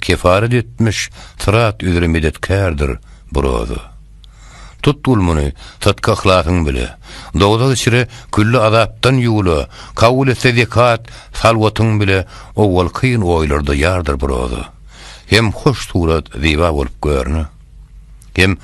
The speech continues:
hoşsurat ziba bolup görüne, perwakylar müýmin guluň görüne delalat eýleýip, ahyrky kärine aýşy-eşeret hem rahatdyr. Buroza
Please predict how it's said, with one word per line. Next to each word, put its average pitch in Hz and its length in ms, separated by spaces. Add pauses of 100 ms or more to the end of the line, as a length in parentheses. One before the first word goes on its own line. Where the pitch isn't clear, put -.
(160)
hoşsurat 87 560
ziba 82 420
bolup 67 280
görüne, 64 340 (680)
perwakylar 113 680 (240)
müýmin 113 420
guluň 98 300 (360)
görüne 95 680 (360)
delalat 120 520
eýleýip, 113 480
ahyrky 107 420
kärine 101 380
aýşy-eşeret 98 800
hem 80 160
rahatdyr. 76 580
Buroza 64 380